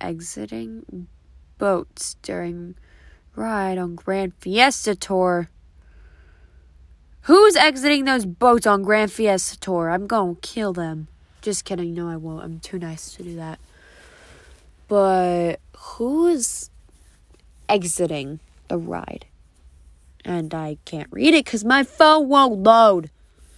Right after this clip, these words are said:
Love that. Just love that. Absolutely love that my phone does not want to load.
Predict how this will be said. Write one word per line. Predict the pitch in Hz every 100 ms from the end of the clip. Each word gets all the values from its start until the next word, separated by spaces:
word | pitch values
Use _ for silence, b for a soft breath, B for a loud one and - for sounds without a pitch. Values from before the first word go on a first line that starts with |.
| b b _ _ -
Love | 175 160
that. | 147 - _ -
Just | - -
love | 165 156
that. | - - - - - _ _ _ _ - _ - B B B B B B -
Absolutely | - 240 285 302 214 - 233 208 220 233 214 202
love | 185 208 294 349
that | 262 208
my | 220 277
phone | - - 226 277 285
does | 220 208
not | 208 247 -
want | - 262 330 -
to | - 240
load. | 233 233 302 320 294 294